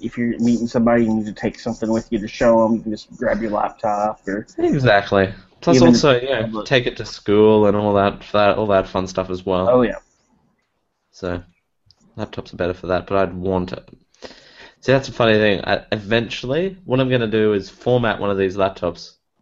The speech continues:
Speaker 2: 'cause it has nothing on it. Well, nothing real important on it, 'cause it was the one that originally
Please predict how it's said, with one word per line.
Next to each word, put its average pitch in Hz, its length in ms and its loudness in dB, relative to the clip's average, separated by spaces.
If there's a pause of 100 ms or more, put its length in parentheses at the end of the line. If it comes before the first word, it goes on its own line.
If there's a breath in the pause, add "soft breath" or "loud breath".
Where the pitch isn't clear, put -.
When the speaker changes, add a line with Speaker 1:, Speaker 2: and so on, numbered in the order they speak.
(120)
Speaker 2:
'cause 95 220 -6
it - 160 -10
has 95 400 -4 (800)
nothing 92 440 -6
on 87 200 -4
it. - 80 -14 (260)
Well, 92 400 -4
nothing 104 300 -2
real 95 240 4
important 90 420 0
on 87 140 -2
it, - 80 -12
'cause - 400 -14 (1000)
it 123 200 4
was 131 180 2
the 120 120 4
one 98 420 0
that 92 200 -2
originally 95 720 -6